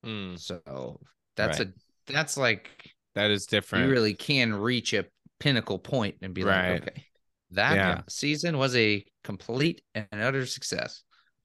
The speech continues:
Speaker 3: Right.
Speaker 1: That's a great
Speaker 2: You don't really
Speaker 1: point
Speaker 2: get
Speaker 1: there,
Speaker 2: that in all
Speaker 1: Matt.
Speaker 2: areas.
Speaker 1: No, you don't. 'Cause I, uh, 'cause I was originally gonna bring the analogy of basically, like, having a great physique. It's all about, like,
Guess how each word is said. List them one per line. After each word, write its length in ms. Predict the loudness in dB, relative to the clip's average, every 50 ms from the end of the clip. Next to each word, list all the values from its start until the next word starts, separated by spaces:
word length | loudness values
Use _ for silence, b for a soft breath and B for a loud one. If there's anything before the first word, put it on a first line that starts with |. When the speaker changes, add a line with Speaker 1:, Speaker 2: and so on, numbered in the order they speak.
| _ -10
Speaker 3:
Right. 260 | -6 -4 -4 -4 -6 _ _ _ _ _ _ _ _ _ _ _ 0
Speaker 1:
That's 220 | 2 2 4 4
a 60 | 2 4
great 220 | 6 6 8 8
Speaker 2:
You 60 | 6
don't 60 | 6 4
really 80 | 6
Speaker 1:
point 120 | 6 6 6
Speaker 2:
get 80 | 6 8
Speaker 1:
there, 160 | 8 8 8
Speaker 2:
that 40 | 8
in 80 | 6
all 60 | 6 6
Speaker 1:
Matt. 200 | 6 4 4 4
Speaker 2:
areas. 560 | 2 2 2 0 -2 -4 -6 -10 -12 -16 _ _ 0
Speaker 1:
No, 220 | 6 8 8 10 10
you 140 | 8 8
don't. 420 | 6 4 4 4 2 0 -4 -8 -16 _ _ 2
'Cause 160 | 2 6 6
I, 120 | 6 4 4
uh, 300 | 0 -2 0 0 0 0
'cause 160 | 0 2 2
I 100 | 4 4
was 280 | 4 4 4 2 0 -2
originally 460 | -4 -4 -4 -4 -6 -6 -8 -6 -4
gonna 280 | -4 -2 -2 -2 -4 -4 -6 _ _ _ _ _ _ _ _ _ _ _ _ _ -20 _ _ _ _ _ _ _ _ -6
bring 220 | -4 -2 -2 0
the 120 | 2 2 4
analogy 560 | 4 4 4 4 4 2 2 0 0 0 0
of 80 | 2 2
basically, 320 | 2 2 0 0 -2 -2
like, 140 | -2 -2 0
having 280 | 0 0 0 0 -2
a 80 | -6 -8
great 300 | -4 -2 -2 -2 -2 -2
physique. 480 | -6 -8 -6 -2 0 0 0 0 -2 -6
It's 160 | -8 -4 -4
all 180 | -2 -2 -2
about, 320 | -2 0 0 0 -2 -2 -4
like, 380 | -6 -6 -6 -8 -8 _ -20